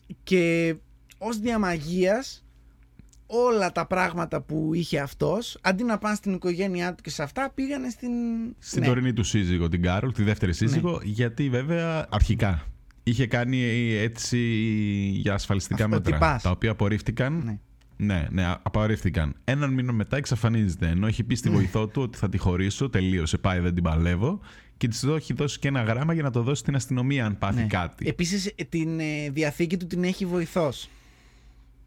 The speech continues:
Speaker 2: Την έχει βοηθός στο
Speaker 1: Ναι.
Speaker 2: γραφείο της, ναι, τη διαθήκη του. Η αστυνομία είναι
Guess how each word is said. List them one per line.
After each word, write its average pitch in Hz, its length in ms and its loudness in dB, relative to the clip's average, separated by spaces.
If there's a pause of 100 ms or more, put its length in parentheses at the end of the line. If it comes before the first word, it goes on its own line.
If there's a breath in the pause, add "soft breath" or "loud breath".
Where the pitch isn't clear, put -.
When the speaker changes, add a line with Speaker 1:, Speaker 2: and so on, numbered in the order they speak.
(520)
Speaker 2:
Την 104 160 2
έχει 117 200 0
βοηθός 123 300 0
στο 151 100 0
Speaker 1:
Ναι. - 60 0
Speaker 2:
γραφείο 95 420 2
της, 131 240 0
ναι, 92 180 4
τη 90 100 -2
διαθήκη 85 440 0
του. 147 320 0
Η 110 100 0
αστυνομία 113 600 0
είναι 117 420 0